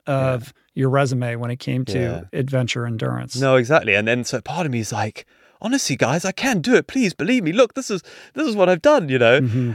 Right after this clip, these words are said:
Speaker 1: Um, s-, and, and, and you're right. You know, I'm quite proud now to actually have gone from this unhappy school portrait photographer to,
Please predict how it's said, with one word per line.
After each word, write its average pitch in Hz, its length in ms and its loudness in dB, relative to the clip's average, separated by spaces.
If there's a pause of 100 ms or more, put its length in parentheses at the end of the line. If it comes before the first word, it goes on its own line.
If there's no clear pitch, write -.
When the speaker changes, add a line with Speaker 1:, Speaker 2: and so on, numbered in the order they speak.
(100)
Speaker 1:
Um, 147 480 2 (380)
s-, - 180 -10 (100)
and, 156 260 2
and, 147 200 0
and 160 120 2
you're 170 100 0
right. 127 160 4
You 127 80 2
know, 120 100 6
I'm 135 140 2
quite - 240 0
proud 117 320 0
now 90 400 -4 (120)
to 104 160 -6
actually 87 560 -10 (600)
have - 180 -4 (140)
gone 104 280 4
from 95 440 -2
this - 400 -6 (240)
unhappy 90 580 -4
school 92 320 -12
portrait 92 380 -10
photographer 90 500 -8 (120)
to, 92 520 -2